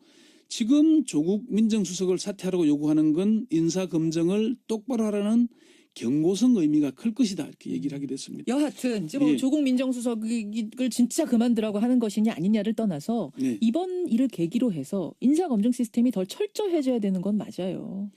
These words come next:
Speaker 1: 뭐 청와대도 그 점에 대해서는 충분히 입장을 밝혔던 것 같고요.
Speaker 2: 예.
Speaker 1: 앞으로 인사추천위도 가동하고 지금도 이제 복지부 장관, 산업부 장관 후보자를 지명하지 못하고 있지 않습니까?
Speaker 2: 음.
Speaker 1: 아, 그런 송곳 검증, 일본 논란이 있어서,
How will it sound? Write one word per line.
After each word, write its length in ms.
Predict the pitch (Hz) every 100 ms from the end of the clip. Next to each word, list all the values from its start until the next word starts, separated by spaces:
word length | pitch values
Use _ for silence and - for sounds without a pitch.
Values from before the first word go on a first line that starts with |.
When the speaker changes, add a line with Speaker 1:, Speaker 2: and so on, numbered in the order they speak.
| _
Speaker 1:
뭐 100 | -
청와대도 420 | - 202 247 226
그 120 | 190 226
점에 240 | 220 202
대해서는 480 | 160 160 170 165 151
충분히 400 | - 214 196 175
입장을 360 | 170 - 175 156
밝혔던 420 | 214 - - 147
것 80 | 131
같고요. 360 | 117 131 117
Speaker 2:
예. 340 | 160 160 156 151
Speaker 1:
앞으로 160 | 143 143
인사추천위도 680 | 151 151 180 165 165 151
가동하고 640 | 135 120 139 147 160 185 190 - - - -
지금도 580 | 196 202 208 202 202 180
이제 300 | 156 151 139
복지부 360 | 156 135 160 156
장관, 300 | 147 147 143
산업부 340 | 147 151 170
장관 260 | 143 139 143
후보자를 720 | 151 143 139 135 135 156 151
지명하지 360 | - 156 156 139
못하고 320 | 123 170 175
있지 120 | 147
않습니까? 440 | 131 131 131 170 151
Speaker 2:
음. 240 | 156 151 147 -
Speaker 1:
아, 140 | - 117
그런 300 | - 165 160
송곳 500 | - 160 175 196 175
검증, 420 | 143 135 135 110 - - -
일본 240 | - 160 156
논란이 340 | 233 214 190
있어서, 500 | 214 208 180 214 226